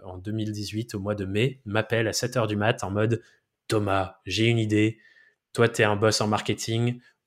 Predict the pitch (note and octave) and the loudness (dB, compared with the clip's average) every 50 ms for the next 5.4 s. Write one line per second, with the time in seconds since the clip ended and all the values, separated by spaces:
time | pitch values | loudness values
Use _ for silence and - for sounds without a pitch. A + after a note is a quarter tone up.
0 | - G#2 G2+ G#2 G#2+ G#2+ G2+ G#2 G#2 G2+ G2+ G#2+ A2 G#2 G#2+ G#2+ - G#2+ - - | -12 -6 -2 0 0 0 0 -2 -4 -2 0 2 2 4 4 4 4 2 0 -2
1 | - - A#2+ G#2+ - - A2 G#2+ - - G2+ - G#2 G2+ G#2 G2+ G#2 A2 A#2 A#2+ | -4 -4 -4 -4 -2 -2 -2 -2 -2 -4 -2 -2 -2 -2 0 0 0 0 -2 -2
2 | A2 F#2 G2+ G#2+ A2+ G#2+ G#2 G2+ G#2+ A#2 A#2+ A#2 A#2+ A#2 A#2 G#2+ - - A#2 A2+ | -2 -4 -2 0 2 2 2 2 4 4 4 4 4 4 4 2 4 4 4 4
3 | - - - G2+ F#2+ G2 - - G2+ G2 G2 - A2 G#2 F2+ G2+ F#2 F#2+ G2 G2+ | 4 2 -2 -2 -4 -4 -4 -4 -4 -4 -6 -6 -8 -6 -6 -6 -8 -6 -6 -4
4 | G#2+ A2 A#2 A2+ G#2 G#2 G#2+ G#2 G#2 - - G#2 F#2+ G2 F#2+ G2+ G2 - - - | 2 4 4 4 4 2 0 -2 -6 -8 -6 -6 -4 -4 -4 -6 -6 -8 -10 -14
5 | F2+ E2+ - - - - _ | -14 -16 -16 -18 -20 -20 _